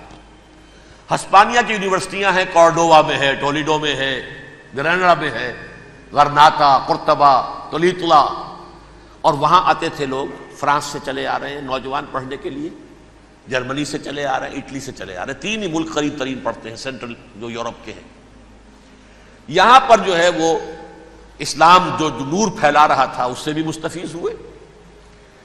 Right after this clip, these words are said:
جہالت کے جو ہے پردے ان کے وہ چھٹے۔ اس کے ساتھ ہی وہ یہودی وہاں ان کے اندر جو جراثیم داخل کر رہے تھے،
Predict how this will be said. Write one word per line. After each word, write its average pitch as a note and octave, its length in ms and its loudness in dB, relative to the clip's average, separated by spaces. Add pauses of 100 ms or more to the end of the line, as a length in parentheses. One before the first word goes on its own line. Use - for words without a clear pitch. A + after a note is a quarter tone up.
(300)
جہالت E3+ 520 4
کے F#3 80 2
جو E3+ 180 0
ہے E3 120 4
پردے D#3+ 460 -2
ان D#3 100 -6
کے F3 280 -8 (300)
وہ B2+ 100 -8
چھٹے۔ D#3+ 380 -2 (1400)
اس E3+ 200 -8
کے A#3 120 2
ساتھ C4+ 380 6
ہی D#4+ 60 4
وہ C#4+ 180 4
یہودی B3 440 2
وہاں C4 220 8
ان B3+ 200 4
کے A#3+ 60 0
اندر A#3 200 0
جو G#3+ 160 -2
جراثیم F#3+ 560 2
داخل E3 260 0
کر D#3 160 -2
رہے B2+ 200 -6
تھے، G2 200 -14